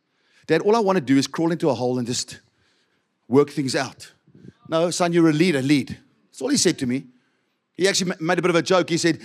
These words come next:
"You charismatics, you don't need the smoke and the lights and the music. Just come there and worship your God."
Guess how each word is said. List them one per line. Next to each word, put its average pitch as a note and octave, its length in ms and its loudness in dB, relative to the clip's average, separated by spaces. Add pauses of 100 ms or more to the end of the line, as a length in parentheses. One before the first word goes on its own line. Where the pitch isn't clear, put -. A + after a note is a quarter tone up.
"You F#3+ 100 -2
charismatics, F#3 640 0
you E3 60 0
don't G3 100 2
need G3+ 140 -2
the E3 60 0
smoke F3 360 0
and E3+ 80 0
the D3+ 60 2
lights D3+ 320 -2
and D3+ 100 -2
the C#3+ 40 0
music. D3+ 380 2 (280)
Just - 260 -2
come F#3+ 220 0
there F#3+ 120 2
and D#3 160 0
worship D#3 360 2 (240)
your C#3 160 2
God." C#3 320 -2